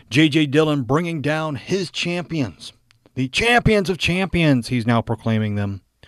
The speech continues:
Chris Candido and Mad Dog Buzz Sawyer to face off against Rough and Ready.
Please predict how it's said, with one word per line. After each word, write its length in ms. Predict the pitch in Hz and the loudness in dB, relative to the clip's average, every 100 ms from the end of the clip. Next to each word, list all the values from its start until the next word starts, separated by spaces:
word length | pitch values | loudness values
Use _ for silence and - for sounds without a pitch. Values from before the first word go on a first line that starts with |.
| - - _ | -20 -20 _
Chris 220 | 160 170 | 2 4
Candido 680 | - 151 127 131 127 127 123 - - | 2 0 2 2 4 2 0 -10 -6
and 200 | 110 104 | -4 2
Mad 260 | 131 135 | 4 4
Dog 280 | 127 123 110 | 2 -2 -2
Buzz 220 | 101 107 | -4 -4
Sawyer 480 | 98 107 90 90 87 - _ - - - | -4 -6 -6 -6 -8 -12 _ -20 -20 -10
to 60 | - | -8
face 300 | - 151 135 | 2 2 2
off 320 | 139 139 123 | 0 0 -2
against 800 | 131 110 110 117 117 110 - - _ _ _ - _ _ _ _ _ _ _ _ - | -6 -6 -2 -2 -2 -6 -16 -18 _ _ _ -20 _ _ _ _ _ _ _ _ -4
Rough 420 | 120 120 113 - | 4 6 4 0
and 140 | 117 | 0
Ready. 340 | 104 87 78 | 0 -2 -6